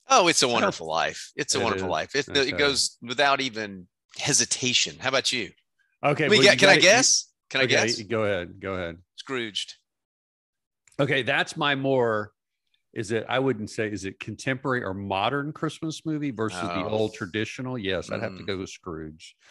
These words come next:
Speaker 1: Okay.
Speaker 2: Although I'm a, I'm a romantic, Tab. I love The Holiday.
Speaker 1: Mm.
Speaker 2: I also like,
Speaker 1: Oh.
Speaker 2: yeah, I like The Holiday. I like The Family Stone. Um,
Speaker 1: Now, Family
Speaker 2: my
Speaker 1: Stone, I think of that as more of a, a Thanksgiving. No, is that not
Speaker 2: No, it's
Speaker 1: Thanksgiving?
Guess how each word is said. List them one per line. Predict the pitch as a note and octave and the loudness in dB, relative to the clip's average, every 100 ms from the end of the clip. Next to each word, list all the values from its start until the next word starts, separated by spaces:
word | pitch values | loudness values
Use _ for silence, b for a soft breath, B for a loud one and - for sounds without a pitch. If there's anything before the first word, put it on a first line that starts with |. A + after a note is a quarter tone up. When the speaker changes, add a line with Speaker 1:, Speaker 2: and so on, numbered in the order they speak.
| B B | B B
Speaker 1:
Okay. | A2+ - A#2+ | -10 -4 0
Speaker 2:
Although | B2+ D3+ | 2 4
I'm | E3 F3 | 2 2
a, | C#3 | 0
I'm | E3 | 2
a | G3 | 2
romantic, | F#3+ F3+ F3 F3+ B2+ | 2 2 0 0 -2
Tab. | A#2 A#2 A2 | -2 -2 0
I | B2 | 0
love | C3 C#3+ | 0 0
The | C3 | -2
Holiday. | B2+ C3 A#2+ A2 G2 F2+ F2 A#2+ C3 _ _ _ A2 | 0 0 0 -2 -4 -6 -8 -10 -16 _ _ _ -12
Speaker 1:
Mm. | A2 A2 | -8 -4
Speaker 2:
I | D3 | 0
also | G#3+ D#3 A3 D#4 | 2 6 6 6
like, | D#4 | 6
Speaker 1:
Oh. | B3 D3 G#2+ E2+ - - | 6 4 0 -4 -14 -10
Speaker 2:
yeah, | F#3 A2+ | -4 -2
I | |
like | G#2+ B2+ C#3 | 0 0 -2
The | D#3 | -6
Holiday. | D3 C3+ A#2+ G2+ F#2 F2 G2+ | -2 0 0 -2 -4 -6 -6
I | A2+ | -4
like | A2 A#2+ A#2+ | 0 0 -2
The | A#2+ | -10
Family | - B2+ C3 C#3 | -4 -4 -4 -6
Stone. | - - A#2+ G2+ F#2+ A2 C3 C3 B B B B B B B B _ - | -10 -6 -4 -4 -6 -8 -12 -18 B B B B B B B B _ -2
Um, | G#2+ G#2 G2 F#2+ F#2 F#2 F2+ - | 0 2 0 -2 -4 -8 -14 -6
Speaker 1:
Now, | C#3+ | -4
Family | D3+ B3+ D4+ | 0 2 4
Speaker 2:
my | C3 | 4
Speaker 1:
Stone, | A3 G3 | 4 4
I | G3 | 4
think | - A3 | 2 2
of | F3 | 4
that | F3+ | 4
as | D#3+ B2 | 2 -2
more | C#3 C#3+ | -2 -2
of | B2 | -2
a, | A#2+ - - | -6 -8 -12
a | B2 | -8
Thanksgiving. | - C#3+ F3 - F#3+ A3+ F3+ | -2 0 0 0 0 -2 0
No, | D3 G#3 C#4 - | 0 0 -4 -8
is | |
that | D3+ | -4
not | D#3+ D#3+ | -2 -2
Speaker 2:
No, | |
it's | - | 0
Speaker 1:
Thanksgiving? | A#2 B2+ | 0 0